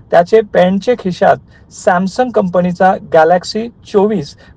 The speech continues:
मॉडेलचा मोबाईल फोन मिळून आला. त्यास विश्वासात घेऊन विचारपूस केली असता त्याने मुंबई नाका पोलीस ठाणे हद्दीतून गोल्फ क्लब येथून मोपेड गाडीचे डिक्कीतून मोबाईल चोरी केल्याची कबुली दिली. त्याबाबत मुंबई नाका पोलीस ठाण्याकडून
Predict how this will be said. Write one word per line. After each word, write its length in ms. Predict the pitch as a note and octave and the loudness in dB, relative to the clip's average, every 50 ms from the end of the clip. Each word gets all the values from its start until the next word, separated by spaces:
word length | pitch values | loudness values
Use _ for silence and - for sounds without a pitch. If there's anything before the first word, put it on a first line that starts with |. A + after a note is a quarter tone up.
| - F3+ | -14 -4
मॉडेलचा 540 | D#3+ E3 E3 E3+ F3 F#3+ G3+ G3 G3 A3 | 2 4 4 4 4 2 -2 0 0 0
मोबाईल 380 | G#3 F#3 E3+ E3 E3+ E3+ F3 F3 | 0 0 0 0 0 0 0 -2
फोन 280 | - - F#3 G3 G#3 G3 | -6 -6 -4 -4 -2 -2
मिळून 260 | E3+ D#3+ D#3+ D#3 D3+ | 0 0 0 0 0
आला. 200 | C#3+ C#3 - - - _ _ _ _ - - _ _ _ _ - | 0 0 0 -2 -4 _ _ _ _ -20 -20 _ _ _ _ 0
त्यास 260 | D#3 E3 F#3+ - - - - | 0 0 0 -2 -6 -10 -8
विश्वासात 500 | D#3+ E3+ - - G#3 G#3 G#3 - B3 G#3+ | -6 -6 -2 0 0 0 2 2 0 0
घेऊन 280 | F#3 E3 E3+ F3 E3+ | 0 0 -2 -2 -2
विचारपूस 520 | D#3+ D#3+ D3+ F#3 F3+ G3 G3+ - A3+ G3+ - | -2 -4 -2 0 0 0 -2 -4 -8 -8 -6
केली 240 | - E3 E3 D#3+ | -6 -4 -2 0
असता 340 | D#3 C#3+ - - - C#3 B2+ - - - - - - - | -2 -2 -2 0 0 0 0 -2 -6 -18 -20 -16 -2 0
त्याने 220 | F#3 F3+ G3+ A3 | 2 2 2 0
मुंबई 380 | A3+ G#3 F#3+ F#3 F3+ F#3 G#3+ A3 | -2 -2 -2 -2 0 2 2 2
नाका 280 | G#3 G3 F3 F3+ F#3 F3+ | 2 2 0 0 0 -2
पोलीस 360 | F3+ F3+ F3 F3 F#3 F3 - | 0 -2 -4 -4 -6 -8 -6
ठाणे 240 | - E3 E3 F3+ F3 | -6 -4 -4 -4 -4
हद्दीतून 580 | D#3 D#3 D3+ D3 F#3 F#3 - F#3+ D#3+ C3+ A#2 G#2 - - _ _ - - E3 | -6 -8 -8 -8 -6 -6 -4 -6 -6 -6 -8 -14 -18 -20 _ _ -16 -6 0
गोल्फ 340 | F#3 G3+ A3 A#3+ A3+ - - - - | 4 4 4 4 0 -6 -12 -4 0
क्लब 300 | G#3 G3+ - - C3 - - _ - - - | 4 4 4 2 0 -4 -14 _ -20 -10 -6
येथून 320 | F3 F3+ F3 G#3+ A3 G#3+ | -6 -4 -2 -2 -2 0
मोपेड 380 | G3 F3+ E3+ E3 F3 G3+ G#3 G3 | 2 0 0 2 2 2 2 2
गाडीचे 400 | F3+ E3+ E3 E3 E3 - F3 D#3+ | 2 2 2 0 -4 -8 -8 -10
डिक्कीतून 540 | D#3 - - _ - E3+ E3 F#3 G3+ A3 A#3 - - - _ _ - | -10 -12 -12 _ -12 -8 -6 -4 -4 -4 -4 -8 -14 -20 _ _ -6
मोबाईल 480 | D#3+ F3 F3+ F3 F3 G#3 G#3+ A#3 B3+ A3 | -2 0 0 2 4 2 2 2 0 -6
चोरी 420 | - - - G3 F#3 G3+ A#3+ C4 | -10 -8 -4 0 2 2 0 0
केल्याची 400 | G#3 F3+ D#3+ D#3+ D#3+ D#3 - G#3 - | -2 -2 0 0 0 0 -2 -2 -2
कबुली 300 | D#3+ D3 D3 C#3+ C#3+ C#3 | -2 -2 0 -2 -6 -6
दिली. 200 | C#3 C3+ - - - _ _ _ - - _ _ _ | -8 -10 -10 -12 -14 _ _ _ -20 -20 _ _ _
त्याबाबत 440 | D3 C#3+ C#3+ D3 D3+ D#3+ G3 G#3 - - _ - | 0 2 2 2 2 0 0 -2 -4 -8 _ -6
मुंबई 360 | E3 E3+ F3 F3+ G3+ A3 A3+ | -4 -2 0 2 2 2 2
नाका 300 | G#3 F#3 F3 - - F3+ | 2 0 0 0 2 0
पोलीस 360 | F3 F3 F3+ E3+ F3 G3 - - | 0 0 -2 -4 -4 -4 -6 -6
ठाण्याकडून 520 | - D#3 D#3+ D#3+ D#3 F3 E3+ F#3+ G#3 G#3+ | -2 -2 -2 0 0 0 0 0 -2 -4